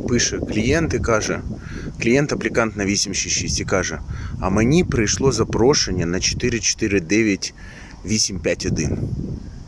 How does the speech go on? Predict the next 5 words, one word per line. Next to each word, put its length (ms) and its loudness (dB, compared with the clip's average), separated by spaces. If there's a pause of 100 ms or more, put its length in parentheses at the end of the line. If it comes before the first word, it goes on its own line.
(420)
Я 120 2
такий 360 -6
сиджу, 640 -4
ну, 200 -2
типа, 680 -4